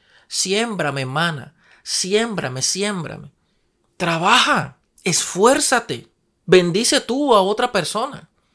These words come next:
Muchos de los negocios de los cristianos quiebran, ¿por qué? Porque va el hermano y le pide fiado. "Regálame eso ahí, siembra, que Dios te va a prosperar". Dios prospera,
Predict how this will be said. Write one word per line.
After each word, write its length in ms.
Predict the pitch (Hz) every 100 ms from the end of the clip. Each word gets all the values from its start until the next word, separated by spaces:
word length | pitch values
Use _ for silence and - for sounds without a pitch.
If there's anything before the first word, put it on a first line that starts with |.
| _ _ _ _ _
Muchos 640 | 180 254 247 302 330 294 247
de 100 | 240
los 140 | 220
negocios 420 | 190 185 240 254
de 60 | 233
los 140 | 214
cristianos 500 | 190 170 214 220 180
quiebran, 460 | - 220 233 208 170
¿por 160 | 156
qué? 120 | 160 220
Porque 260 | 220 -
va 120 | 156
el 140 | 165 214
hermano 580 | 202 185 262 294 254 - _ _
y 120 | 165
le 120 | 156
pide 280 | 147 180 220
fiado. 460 | 226 151 151 110 - _ _ _ _ _ _
"Regálame 680 | - 143 160 165 196 233 208
eso 160 | 196 -
ahí, 140 | 196
siembra, 600 | 196 - 165 233 208 165 - - -
que 140 | 147
Dios 280 | 147 226 240
te 100 | 180
va 100 | 190
a 60 |
prosperar". 580 | 190 208 - 160 202 160 _ _ _ -
Dios 280 | 123 123 151
prospera, 680 | - 202 - 208 208 143